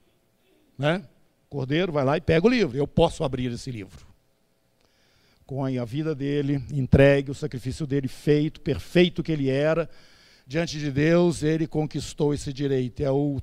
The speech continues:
cordeiro leão, o leão da tribo de Judá, e o cordeiro que pegou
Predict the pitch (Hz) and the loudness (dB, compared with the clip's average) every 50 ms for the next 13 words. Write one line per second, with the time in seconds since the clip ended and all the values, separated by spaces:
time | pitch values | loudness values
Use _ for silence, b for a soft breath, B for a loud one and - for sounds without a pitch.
0 | - - - 165 160 127 131 151 160 165 165 156 160 160 160 156 143 127 120 127 | -6 0 4 4 4 4 2 0 0 0 0 0 2 2 4 4 2 2 0 -4
1 | 139 135 131 135 147 156 147 139 - - - - 143 131 123 123 131 113 135 139 | -4 -2 -2 -2 -2 -2 -4 -6 -6 -6 -10 -10 -10 -10 -14 -12 -12 -8 -8 -4
2 | 127 135 135 135 139 135 - - 143 123 117 120 131 135 135 - - - - 156 | -2 0 0 2 0 0 -2 -2 -2 -2 0 0 0 0 0 -2 -4 -4 -2 -2
3 | 135 120 131 131 131 123 | -2 0 0 0 0 -2